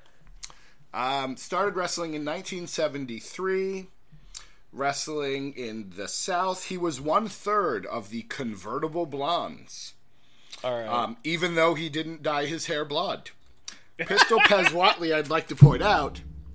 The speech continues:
Speaker 1: is African-American. Um,
Speaker 2: I mean, of all, every, the more you keep saying about him, the more I like him. Without
Speaker 1: one
Speaker 2: ever
Speaker 1: of
Speaker 2: having seen
Speaker 1: Whatley's
Speaker 2: him.
Speaker 1: best-known matches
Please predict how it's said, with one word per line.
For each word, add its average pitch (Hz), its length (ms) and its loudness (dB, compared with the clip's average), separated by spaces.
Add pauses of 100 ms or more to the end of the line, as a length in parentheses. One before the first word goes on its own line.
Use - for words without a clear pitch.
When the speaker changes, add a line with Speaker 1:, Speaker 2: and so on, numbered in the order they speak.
(460)
Speaker 1:
is 127 160 -6
African-American. 95 800 -6 (1800)
Um, 131 100 2
Speaker 2:
I 131 280 4
mean, - 260 -2 (580)
of 180 160 -2
all, 202 280 -4 (380)
every, 220 180 -4
the 208 100 -2
more 311 200 0
you 269 100 -4
keep 202 220 -12
saying 196 320 2
about 123 240 -4
him, 120 160 -12
the 120 80 -6
more 156 200 0
I 131 60 0
like 123 280 0
him. 98 140 -16
Without 131 220 -4
Speaker 1:
one 196 160 8
Speaker 2:
ever 247 80 2
Speaker 1:
of - 60 -4
Speaker 2:
having 190 220 6
seen 190 260 0
Speaker 1:
Whatley's 143 140 -4
Speaker 2:
him. 117 60 -12
Speaker 1:
best-known 170 640 -2
matches 170 640 -4